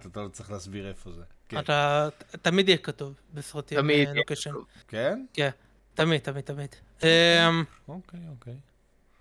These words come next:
Speaker 2: קיצר, פה הם עשו את זה הרבה יותר טוב, בוא נגיד ככה, מ-, מהיר ועצבני, מה ש-,
Speaker 3: קל,
Speaker 2: <laughs> מה
Speaker 3: קל.
Speaker 2: שהם עשו ברומא, ומה שפה הם עשו, אה, זה, זה שונה לחלוטין. קיצר,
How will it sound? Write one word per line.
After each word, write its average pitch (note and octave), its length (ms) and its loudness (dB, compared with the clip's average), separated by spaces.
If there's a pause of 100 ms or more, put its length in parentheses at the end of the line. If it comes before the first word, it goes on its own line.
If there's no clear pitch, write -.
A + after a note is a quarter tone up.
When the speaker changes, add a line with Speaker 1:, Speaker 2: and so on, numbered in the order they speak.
(180)
Speaker 2:
קיצר, A#3+ 300 4 (880)
פה B3+ 80 10
הם C4 120 8
עשו C4+ 160 2
את A3+ 80 2
זה G3 80 6
הרבה D#3+ 220 2
יותר F3 260 0
טוב, C#3 360 -8
בוא D#3 100 0
נגיד D3+ 260 -2
ככה, D#3 240 -4
מ-, D3 220 -2
מהיר D#3 220 4
ועצבני, D3+ 480 0
מה D3+ 140 -2
ש-, E3 100 -6
Speaker 3:
קל, C3 520 0
Speaker 2:
<laughs> - 0 - (160)
מה - 140 0
Speaker 3:
קל. G#3+ 60 0
Speaker 2:
שהם G#3+ 360 4
עשו G3 280 -2
ברומא, F#3+ 380 2 (320)
ומה E3+ 200 0
שפה F#3+ 340 2
הם G#3+ 120 2
עשו, A3 520 0
אה, G3+ 180 0
זה, D#3+ 200 -10
זה D3+ 180 -6
שונה E3+ 260 -2
לחלוטין. E3+ 300 -2 (220)
קיצר, C4 340 4